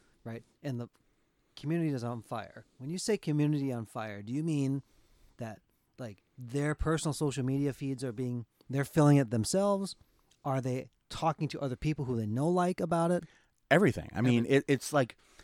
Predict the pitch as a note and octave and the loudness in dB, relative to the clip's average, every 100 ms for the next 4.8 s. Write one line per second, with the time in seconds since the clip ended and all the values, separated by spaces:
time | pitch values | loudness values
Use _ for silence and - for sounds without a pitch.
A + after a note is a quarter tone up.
0 | _ _ _ _ C3 - G3+ A3+ E3+ C3 | _ _ _ _ -4 2 6 10 10 8
1 | C#3 C#3+ B2 A2 A#2 G#2+ A2 G#2 G2+ F#2+ | 4 2 2 2 2 0 2 2 0 0
2 | G2+ G2 F2 F2 F2 F2+ F#2 F#2 E2 D#2+ | 0 0 -2 -2 -2 0 0 -2 -6 -8
3 | C#2+ - B1+ F#2 E2 F#2 A2 F2 G#2+ F#2+ | -10 -12 -14 -10 -6 -2 -2 2 2 2
4 | F2+ E2+ - - G2+ F2+ D#2 A2+ | -2 -6 -8 -4 -2 -2 -8 -14